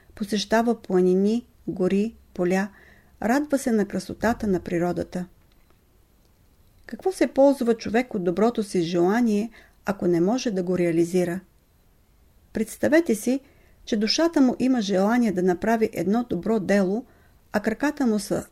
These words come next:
болни, слаби, не може да се движи. Защо душата дава някакво нареждане,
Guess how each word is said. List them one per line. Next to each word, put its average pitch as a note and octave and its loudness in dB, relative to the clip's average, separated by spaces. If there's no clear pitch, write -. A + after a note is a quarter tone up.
болни, A#3 0
слаби, F3+ 0
не F#3+ 2
може A#3 -2
да F#3 -4
се F3 -6
движи. E3+ -2
Защо G#3+ 2
душата C4+ 2
дава A3 2
някакво G#3 0
нареждане, G3+ 2